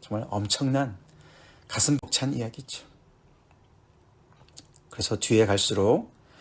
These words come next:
예, 이렇게 부르심을 받은 한 사람 한 사람이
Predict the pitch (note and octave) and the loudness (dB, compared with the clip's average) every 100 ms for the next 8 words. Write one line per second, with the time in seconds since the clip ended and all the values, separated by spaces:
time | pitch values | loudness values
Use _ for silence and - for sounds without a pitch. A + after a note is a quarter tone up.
0 | - - - - - - F2 F#2+ A2 A2+ | -20 -20 -20 -20 -14 -8 -6 0 0 4
1 | A2 G#2 G2+ G2+ - _ _ _ - C3 | 4 4 4 -2 -14 _ _ _ 4 6
2 | - C3+ B2 G#2+ A#2 F2 - - - - | 8 6 6 4 4 0 -6 -20 -20 -6
3 | B2+ B2 A2+ A#2+ A#2 A2+ G#2+ E3+ | 2 4 4 2 2 2 2 0